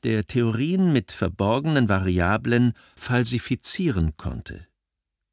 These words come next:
Als das Experiment mit großer Sorgfalt durchgeführt wurde,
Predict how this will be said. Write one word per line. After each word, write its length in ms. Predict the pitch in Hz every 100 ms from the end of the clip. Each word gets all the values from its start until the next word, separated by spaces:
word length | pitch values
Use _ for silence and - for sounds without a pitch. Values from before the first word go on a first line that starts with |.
| _ - - - -
Als 240 | - 87 -
das 200 | 90 -
Experiment 800 | - - 104 92 98 139 -
mit 180 | 101 82
großer 300 | 98 135 107
Sorgfalt 540 | 90 113 - 104 85 120
durchgeführt 560 | 156 - 131 135 131
wurde, 280 | 123 127